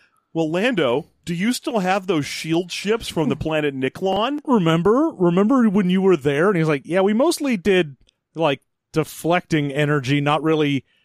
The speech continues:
Speaker 2: pointing it at stuff."
Speaker 1: Yeah, we mentioned the shield ships when we first saw Lando's Folly a few episodes ago. Uh, back on the planet Niklon, which was a, a, a hot mining operation on a planet where
Speaker 2: It was
Speaker 1: they were
Speaker 2: so hot.
Speaker 1: It was too hot to, to stay in one place.
Speaker 2: It was too hot to hoot.
Speaker 1: Yeah, it was.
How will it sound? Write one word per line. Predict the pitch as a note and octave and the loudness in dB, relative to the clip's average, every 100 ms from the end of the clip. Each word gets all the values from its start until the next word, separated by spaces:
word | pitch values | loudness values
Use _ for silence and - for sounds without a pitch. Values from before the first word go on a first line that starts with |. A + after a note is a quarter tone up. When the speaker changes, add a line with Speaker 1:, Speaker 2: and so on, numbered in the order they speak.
| _ _ | _ _
Speaker 2:
pointing | - E3+ F3 D#3+ C#3+ | -4 0 2 2 0
it | C3+ | -2
at | C3 | -4
stuff." | - F3 B2+ - - - | -2 0 0 -4 -10 -4
Speaker 1:
Yeah, | D3 | -2
we | A#2+ G#3 | 0 -2
mentioned | C#4+ C#4+ G#3 | -2 -4 -6
the | D3 | -8
shield | - E3+ C#3+ | -4 -4 -2
ships | D3+ C3+ | -4 -4
when | C#3 | -2
we | C3+ | -4
first | - D#3+ - | -2 -6 -2
saw | D#3 C3+ | -2 -2
Lando's | C3 B2+ A#2+ - | -2 -2 -4 -2
Folly | C#3+ B2 A2 | -2 -2 -4
a | |
few | - C3+ | -2 -2
episodes | A#2 C#3 - D3 C3 | -2 -4 -4 -4 -4
ago. | C#3 C#3+ C#3+ - - _ - | -2 -2 -2 -6 -20 _ -4
Uh, | B2 A#2 | -4 -2
back | A2+ E3 G3+ | -4 -4 -2
on | |
the | F3 | -6
planet | - F3+ D#3 | -4 -4 -4
Niklon, | C#3 D#3 D3 C3+ B2 B2 | -4 -6 -4 -4 -2 -4
which | A2 | -6
was | B2 | -4
a, | A#2+ - | -6 -6
a, | - A#2 A#2+ | -4 -4 -4
a | |
hot | A2 - F3+ C3 | -6 -2 -4 -2
mining | A#2 A2+ A2+ | -6 -4 -6
operation | G#2 A2 A2+ G#2 - | -8 -6 -8 -8 -8
on | A#2+ | -8
a | |
planet | A2+ C#3 B2+ B2+ | -6 -8 -8 -4
where | A#2+ | -6
Speaker 2:
It | |
was | A#2+ B2+ | -4 -2
Speaker 1:
they | A#2+ | -2
were | |
Speaker 2:
so | - | -2
hot. | B2+ A#2 - - | -10 -12 -14 -6
Speaker 1:
It | |
was | D3 | -6
too | - E3 | -2 -2
hot | D#3 D3+ | -2 -2
to, | D3 A#2+ | -4 -6
to | C3 | -6
stay | A#2 D#3+ D3 | -8 -4 -4
in | C3+ | -4
one | C3 A#2+ | -6 -6
place. | - G3+ D#3+ | -8 -6 0
Speaker 2:
It | |
was | F3 - | 0 0
too | - B3 | 0 0
hot | G3+ G3+ | 2 -2
to | E3 | -2
hoot. | C3+ B3 - - - | -2 -2 -4 -12 -6
Speaker 1:
Yeah, | F#3 - | -4 -4
it | B2 | -2
was. | G3 G#3 | -2 -2